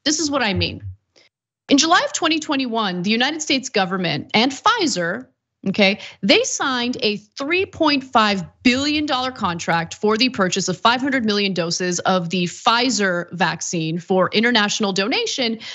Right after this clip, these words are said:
to low and middle income countries. Oh, wow, that seems really nice. Each Pfizer, uh, dose costs seven dollars, whereas Biological E, an Indian company that has licensed Corbevax, is selling each of its shots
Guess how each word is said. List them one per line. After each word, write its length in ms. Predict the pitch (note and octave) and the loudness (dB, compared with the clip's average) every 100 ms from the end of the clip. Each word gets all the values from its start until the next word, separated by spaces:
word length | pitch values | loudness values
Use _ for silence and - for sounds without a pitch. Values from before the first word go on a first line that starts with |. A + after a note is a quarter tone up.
| - | -2
to 100 | G#4 | 0
low 340 | F#4 E4+ E4+ - | 2 2 0 -2
and 240 | C4+ C#4 B3+ | 0 0 0
middle 240 | A3+ A#3 | 0 -2
income 380 | G3 G3 G#3+ G3+ | -4 -4 -2 -2
countries. 540 | G#3 E4+ D#4 G#3+ F#3+ - | 0 0 0 0 -2 2
Oh, 140 | G#4 | 2
wow, 240 | G#4 G#4 B3 | 2 0 0
that 180 | B3 - | -2 0
seems 240 | C#4 B3 | -2 -2
really 200 | B3 B3+ | -2 -2
nice. 320 | C#4 E3+ F3 - - - | 0 -2 -4 -8 -16 2
Each 300 | F#4 G#4 - | 2 2 0
Pfizer, 600 | D#4 D4 C#4 D4 C#4+ - | 0 0 -2 -2 -2 -4
uh, 300 | A3 A3 G#3+ | -2 -2 -2
dose 420 | G#3 C4 B3+ A3 - | -2 0 0 0 -2
costs 380 | A3+ G#3 G#3 | 0 0 0
seven 240 | F#3 E3 F#3+ | -2 -2 0
dollars, 440 | E4+ C#4+ E3 D#3 - | 2 2 -2 -6 0
whereas 840 | G3+ G3+ E4 A4 F#3 B3+ - - _ _ _ _ | 2 4 2 0 -2 -4 -6 -10 _ _ _ _
Biological 720 | G#3 G#3 C4+ C4+ B3+ C4+ C#4 - | 4 4 2 0 -2 -4 -4 -2
E, 500 | F4+ E4+ A3 A3+ C4+ - | 0 2 2 -2 -4 0
an 240 | A3+ A3 - | 0 0 0
Indian 520 | D4+ F#4+ F#4+ G4 F#4 | 0 2 0 0 0
company 480 | - D#4+ C#4 D4 D4 | -2 -2 0 -2 0
that 160 | B3+ A#3+ | 0 0
has 220 | A3 F#3+ | -2 -2
licensed 760 | F#3 B3+ G#4 - D4+ A3+ - | 0 0 0 -2 -2 -4 -6
Corbevax, 920 | - G4+ G#4 C4+ F3 - F3 - - - _ _ - | 0 0 2 0 0 -2 -4 -6 -8 -10 _ _ -2
is 180 | F4 - | 0 4
selling 380 | F4 F4+ D4+ - | 2 2 -2 0
each 280 | E4+ F4+ E4+ | -2 0 -2
of 100 | D#4 | -4
its 160 | A4+ | -4
shots 640 | - C#4 A#3 A3+ - - | -2 -2 -2 -2 -6 -10